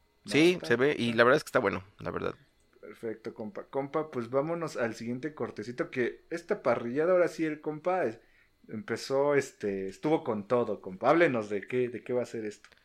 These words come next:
Speaker 2: Eh, la siguiente, el cortecito de la cerveza artesanal. Después de mucho tiempo, compa, yo creo que de meses,
Speaker 1: <laughs>
Speaker 2: me toca hablar de una, una chela,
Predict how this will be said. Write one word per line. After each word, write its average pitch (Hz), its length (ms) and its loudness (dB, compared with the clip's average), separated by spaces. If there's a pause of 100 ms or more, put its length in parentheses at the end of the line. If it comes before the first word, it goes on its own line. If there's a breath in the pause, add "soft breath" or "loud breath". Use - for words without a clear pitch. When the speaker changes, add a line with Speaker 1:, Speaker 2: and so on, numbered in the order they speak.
(560 soft breath)
Speaker 2:
Eh, 131 260 4
la 131 120 8
siguiente, 202 840 6
el 180 100 2
cortecito 131 500 0
de 156 80 6
la 117 100 8
cerveza 117 500 2
artesanal. 104 760 -2 (480)
Después 151 440 0
de 190 100 6
mucho 147 300 2
tiempo, 127 300 0
compa, 131 280 0
yo 143 100 -2
creo 139 140 -6
que 101 260 -2
de 92 100 -2
meses, 120 640 2 (760)
Speaker 1:
<laughs> - 160 -10
Speaker 2:
me 113 160 0
toca 131 320 2
hablar 127 300 4
de 127 180 4
una, 117 760 2
una 117 200 0
chela, 107 260 0